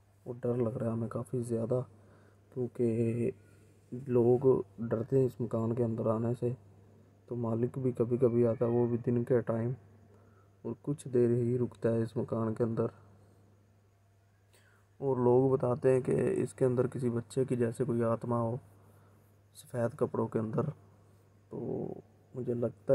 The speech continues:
है कि इन लोगों को वही दिखाई देती है अक्सर चलती फिरती।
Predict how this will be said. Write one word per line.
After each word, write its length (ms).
है 160
कि 500
इन 160
लोगों 240
को 140
वही 260
दिखाई 360
देती 320
है 180
अक्सर 280
चलती 360
फिरती। 400